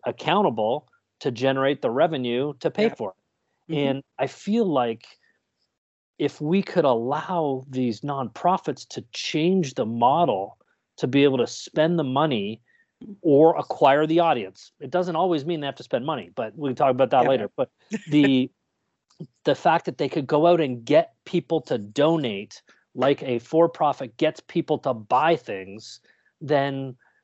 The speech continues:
Speaker 1: we start to solve these problems and the world
Speaker 2: Yeah.
Speaker 1: becomes a better place.
Speaker 2: Yeah,
Speaker 1: So
Speaker 2: well, I, you know, my thing is, like,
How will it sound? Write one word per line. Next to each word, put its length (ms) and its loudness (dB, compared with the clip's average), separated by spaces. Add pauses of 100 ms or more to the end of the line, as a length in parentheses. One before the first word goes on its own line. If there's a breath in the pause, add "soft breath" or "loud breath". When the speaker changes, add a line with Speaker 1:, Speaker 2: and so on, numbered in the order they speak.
(340)
Speaker 1:
we 160 0
start 420 -4
to 80 -6
solve 400 0
these 180 -4
problems 520 -4
and 80 -4
the 60 -2
world 220 4
Speaker 2:
Yeah. 40 -4
Speaker 1:
becomes 260 -6
a 40 -20
better 200 0
place. 520 -6 (220)
Speaker 2:
Yeah, 140 0
Speaker 1:
So 120 -2
Speaker 2:
well, 100 2
I, 160 0 (160)
you 100 0
know, 100 2
my 140 2
thing 200 -4
is, 120 -4
like, 200 -4